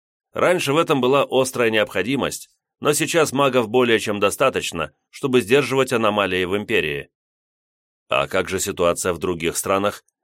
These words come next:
заинтересовался я поднятой темой. «Раз уж мне начали утверждать, что подготовка магов уже чуть ли не нужна,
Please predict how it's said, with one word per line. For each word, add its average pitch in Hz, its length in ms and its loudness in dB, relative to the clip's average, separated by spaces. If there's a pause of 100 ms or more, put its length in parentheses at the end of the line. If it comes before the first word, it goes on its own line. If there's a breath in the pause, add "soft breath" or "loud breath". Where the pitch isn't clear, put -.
заинтересовался 95 840 -2
я 90 180 2
поднятой 90 520 -2
темой. 80 420 -4 (720)
«Раз 95 260 0
уж 90 140 -6
мне 101 160 -2
начали 90 300 -2
утверждать, 87 520 -2
что 85 360 -2
подготовка 90 580 -2
магов 87 420 -2
уже 92 240 -4
чуть - 220 -10
ли 87 80 -4
не 85 100 -6
нужна, 82 460 -6